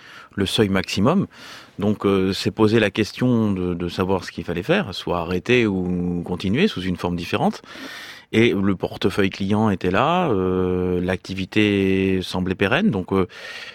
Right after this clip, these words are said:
les, les, les capacités étaient rassemblées pour partir, euh, effectivement sur, sur la S A R L. Il y avait à l'époque un dispositif qui était as-, d'ailleurs assez intéressant, c'est que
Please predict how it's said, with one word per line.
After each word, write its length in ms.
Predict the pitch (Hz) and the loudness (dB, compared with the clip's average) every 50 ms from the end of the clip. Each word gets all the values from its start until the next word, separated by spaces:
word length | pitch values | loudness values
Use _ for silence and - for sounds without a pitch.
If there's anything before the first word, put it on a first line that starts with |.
| - - - | -18 -12 -2
les, 240 | - 104 104 98 | 2 2 2 2
les, 160 | 92 98 98 95 | 2 2 2 0
les 80 | 95 | 2
capacités 580 | - - 110 - 113 104 - - 107 - 156 156 | 2 2 2 2 0 -2 -2 -4 -2 2 2 2
étaient 160 | 143 - - | 4 2 2
rassemblées 520 | 92 101 110 - - 120 113 120 151 185 | 2 2 0 2 0 0 2 2 2 0
pour 140 | - - 110 | 0 -6 -2
partir, 420 | - 101 90 - - - 127 135 123 | -2 -2 -2 -2 -2 -2 0 2 2
euh, 180 | 110 98 98 | 2 2 2
effectivement 460 | 95 - 98 92 - - 98 113 139 | 0 0 -4 -4 -2 -2 2 2 2
sur, 260 | 143 - - 117 104 - - - - - - - - | 2 2 2 2 2 2 0 -10 -16 -16 -16 -10 -8
sur 160 | - - 113 | 2 4 4
la 140 | 113 113 113 | 6 6 4
S 120 | 110 - - | 2 4 4
A 100 | 131 147 | 4 4
R 60 | 175 | 4
L. 140 | 196 170 127 - - - - - - | 4 2 0 -6 -14 -18 -18 -16 -2
Il 80 | - 107 | 2 2
y 20 | |
avait 220 | 123 139 175 170 - - - _ _ - | 4 6 6 4 4 2 -4 _ _ 0
à 60 | 117 | 2
l'époque 320 | 143 151 - 190 - - | 2 2 2 0 0 2
un 40 | 139 | 0
dispositif 600 | 123 117 - - 120 110 110 - - 127 - - | 0 0 0 0 0 0 0 0 -2 -2 -2 0
qui 80 | - 101 | -2 -2
était 160 | - - 98 | 2 2 2
as-, 340 | 90 - - 95 98 95 - | 2 2 0 -4 -6 -6 -2
d'ailleurs 300 | 92 95 98 101 90 92 | 0 2 2 2 2 0
assez 220 | 90 - - 95 | -2 -2 -2 -2
intéressant, 500 | 92 85 - 95 90 104 - - 208 214 | -2 0 0 0 0 0 2 2 2 2
c'est 160 | - - 113 | 2 0 0
que 160 | - 113 98 | 2 2 2